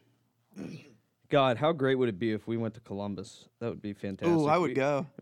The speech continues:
Speaker 1: Well, yeah, I mean, that's
Speaker 2: I would
Speaker 1: where I'm
Speaker 2: go.
Speaker 1: from. We could just
Speaker 2: Yeah.
Speaker 1: stay at the house, man. Uh, you
Speaker 2: Ooh.
Speaker 1: know, but no, that's not what it's looking like right now. Um, where, where are we at here? Let's find it. I should have had this better prepped. Uh, oh, it has us going right back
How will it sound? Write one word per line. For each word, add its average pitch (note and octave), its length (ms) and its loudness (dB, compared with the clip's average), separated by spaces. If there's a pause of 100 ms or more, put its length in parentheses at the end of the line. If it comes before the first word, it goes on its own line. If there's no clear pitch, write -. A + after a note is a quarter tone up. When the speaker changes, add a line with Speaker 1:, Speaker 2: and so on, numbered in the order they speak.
(160)
Speaker 1:
Well, B2+ 200 -2
yeah, C#3+ 220 2
I G2 120 -6
mean, G2 180 -4
that's G#2+ 180 -2
Speaker 2:
I C3+ 40 0
would C#3 100 0
Speaker 1:
where A2 80 -2
I'm G#2 60 -2
Speaker 2:
go. B2 80 -4
Speaker 1:
from. C3 240 0
We G#2+ 100 -4
could A2+ 100 -4
just B2+ 120 -4
Speaker 2:
Yeah. B2+ 60 -6
Speaker 1:
stay A#2+ 160 2
at G2 100 -4
the F#2+ 60 -10
house, A#2 400 -4
man. C#3 260 2
Uh, A2 80 4
you A2 220 8
Speaker 2:
Ooh. B2+ 40 4
Speaker 1:
know, G2+ 200 -2 (440)
but A2+ 220 -4
no, A#2 160 0
that's A#2+ 200 0
not B2+ 140 0
what A#2 120 0
it's - 140 -10
looking A#2 260 -2
like A2 200 -4
right A2+ 220 -2
now. G#2 500 -4
Um, A2 520 -2 (880)
where, F3+ 340 0
where F3 300 4
are C3+ 80 2
we G#2 180 -6
at F#2+ 160 -6
here? G#2 200 -6
Let's B2 260 -2
find A2+ 380 -4
it. A2 160 -4 (200)
I A#2 60 -8
should C#3+ 160 -2
have A#2+ 100 -2
had A2 140 -2
this G2+ 160 -6
better F#2+ 240 -4
prepped. - 440 -6 (140)
Uh, A#2+ 260 0 (200)
oh, D3+ 240 6
it C3+ 80 2
has D#3+ 220 2
us D#3 140 2
going D3 420 0
right D#3+ 360 -2
back E3+ 340 -2